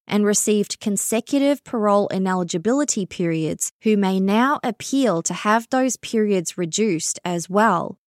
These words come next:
Here's an update as to where that's at. So far, the following perpetrators have appealed citing the Supreme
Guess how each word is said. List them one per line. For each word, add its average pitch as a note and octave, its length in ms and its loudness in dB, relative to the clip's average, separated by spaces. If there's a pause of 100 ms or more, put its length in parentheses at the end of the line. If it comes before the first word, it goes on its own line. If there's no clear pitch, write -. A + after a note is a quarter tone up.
(200)
Here's C4 320 2
an C#4 100 0
update G3+ 580 0
as F#3 220 0
to G#3 100 -2
where F3+ 260 0
that's E3+ 380 -2
at. - 500 0 (260)
So D4 360 4
far, G3+ 440 2
the A#3 100 -2
following C4+ 600 2
perpetrators F#3+ 840 -2
have F#3+ 160 -2
appealed A#3 640 0
citing G#3 560 0
the G#3 100 -2
Supreme F#3+ 540 -4